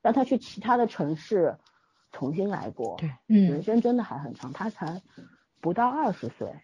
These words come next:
Speaker 3: 嗯，对。
Speaker 1: 对吗？
Speaker 2: 哦。
Speaker 1: 他可以再活几十年。
Speaker 2: 还有就是媒体人有一下操守，因为汤兰兰那个案子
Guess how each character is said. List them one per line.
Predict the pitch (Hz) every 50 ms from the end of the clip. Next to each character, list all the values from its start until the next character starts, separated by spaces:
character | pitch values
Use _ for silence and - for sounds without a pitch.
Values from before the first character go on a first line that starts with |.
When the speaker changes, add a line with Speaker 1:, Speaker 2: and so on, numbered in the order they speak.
| _ _ -
Speaker 3:
嗯， | 185 175 -
对。 | - 185 180
Speaker 1:
对 | 156 147
吗？ | 139 113 92 139 156 - - - - - - - - - -
Speaker 2:
哦。 | 190
Speaker 1:
他 | 190 180 170 165 165 170
可 | 226
以 | 226 240 208
再 | 190 - 196 202
活 | 208 190
几 | 196 - - 185 160 117
十 | 120 - - 131
年。 | 139 165 135 - - - - - - -
Speaker 2:
还 | - - - 165 185
有 | 196 190 175
就 | - 190 180
是 | - - 185 175 175
媒 | 175 175 170 185
体 | - - - 180
人 | 156 156 151 165
有 | 165 151 147 160
一 |
下 | 156 - 185 170 165 160
操 | - - - 202 190 202
守， | 190 - - - - - -
因 | - 202 208
为 | 214 214 214 - -
汤 | - - 220 220
兰 | 220 190 165 160 170
兰 | 208 220
那 | 208 190
个 | - -
案 | 151 180 175 170
子 | - 160 143 135